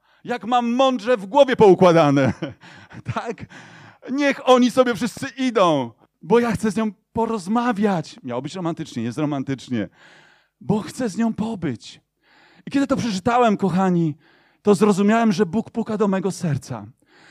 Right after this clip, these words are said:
i mówi o pierwszej podstawowej prawdzie. Jeżeli chcę więcej Jezusa Chrystusa,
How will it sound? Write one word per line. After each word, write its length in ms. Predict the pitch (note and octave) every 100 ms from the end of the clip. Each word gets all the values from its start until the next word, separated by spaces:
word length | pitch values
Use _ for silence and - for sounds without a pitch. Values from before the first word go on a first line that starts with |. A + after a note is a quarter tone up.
| -
i 100 | D#3+
mówi 280 | G#3+ G#3 A3
o 100 | G#3
pierwszej 520 | - B3+ B3 G3 A#3
podstawowej 600 | A3 - - G3+ G3 F3+
prawdzie. 600 | F3+ F3+ D#3 A#2+ A#2+ G#2+ G2 _ _ _ _ _ -
Jeżeli 280 | C3+ A#3 A3+
chcę 240 | - A#3
więcej 460 | F#3 A#3+ A#3+ B3 A3
Jezusa 400 | G#3 D#3+ G3 F#3+
Chrystusa, 720 | - F3+ - D3 - C3 G#2